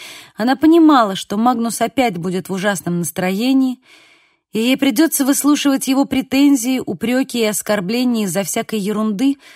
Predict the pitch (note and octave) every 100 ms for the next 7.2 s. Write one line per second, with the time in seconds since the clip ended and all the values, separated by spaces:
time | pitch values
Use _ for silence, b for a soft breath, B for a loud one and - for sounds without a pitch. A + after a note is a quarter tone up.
0 | b G#3 A3+ A#3+ A#3+ G#3 A#3 - A3 A3
1 | A#3+ - A3 A#3 A3 G#3+ F#3+ G#3 A3 G3+
2 | F#3+ G3+ G3 G3+ F3+ D3 C#3 _ _ _
3 | _ _ _ - D4 F4+ E4+ A#3+ E3+ F#3+
4 | E3 F3 E3+ F#3+ G#3+ G3+ F#3 E3+ F3+ E3+
5 | D4 D#4+ F#3+ F3+ - b b b - B3
6 | C4 C4 G3+ G#3 F3+ E3 F3+ F3 C#3 -
7 | - C#3